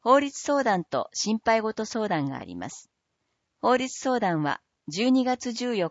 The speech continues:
日金曜日と二十一日金曜日の午後一時三十分から三時五十五分まで。一人当たり四十五分間。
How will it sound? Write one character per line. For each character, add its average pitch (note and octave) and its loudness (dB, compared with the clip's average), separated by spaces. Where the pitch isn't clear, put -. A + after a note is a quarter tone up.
日 C3+ -4
金 F3+ -4
曜 F3 -2
日 C3 -8
と - -8
二 B3+ 2
十 A3+ -2
一 D#3 -4
日 D3+ -2
金 F3 -4
曜 E3 -4
日 B2+ -4
の A#2 -4
午 A#3+ 2
後 G#3+ 2
一 A#3+ -6
時 G#3 -6
三 A#3+ 0
十 C4 -2
分 G3 -6
か D#3 -10
ら D3 -4
三 G3+ -2
時 D#3 -2
五 C3 -2
十 E3 -6
五 F#3 -4
分 C#3 -4
ま A#2+ -6
で。 - -12
一 - 0
人 C#4 4
当 C#4+ 0
た G#3 0
り D#3 -2
四 G#3 2
十 D3 -4
五 C3 -4
分 G#3+ -4
間。 - -10